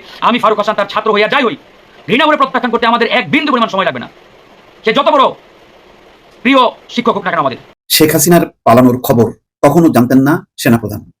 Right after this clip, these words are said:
Speaker 2: আমার ধারণা যে এটা একটা নতুন, আহ, বিতর্ক সামনে আসলো যে সেনাপ্রধান জানতেন না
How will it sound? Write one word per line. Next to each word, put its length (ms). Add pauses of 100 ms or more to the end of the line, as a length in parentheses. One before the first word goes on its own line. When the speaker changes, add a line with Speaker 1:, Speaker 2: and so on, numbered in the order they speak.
(760)
Speaker 2:
আমার 140
ধারণা 200
যে 80
এটা 120
একটা 160
নতুন, 300 (100)
আহ, 120
বিতর্ক 440 (520)
সামনে 240
আসলো 320 (360)
যে 440
সেনাপ্রধান 420
জানতেন 280
না 180